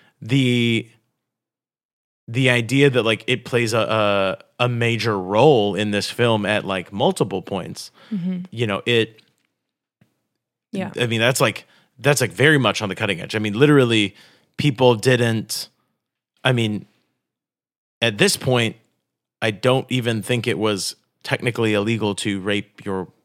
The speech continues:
Speaker 1: wife. And then also,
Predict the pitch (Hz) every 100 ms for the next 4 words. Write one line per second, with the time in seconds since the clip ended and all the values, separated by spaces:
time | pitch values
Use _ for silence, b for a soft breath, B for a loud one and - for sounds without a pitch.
0 | - 98 113 139 120 - b b b b
1 | 117 113 110 110 107 110 117 - 113 104
2 | 104 98 95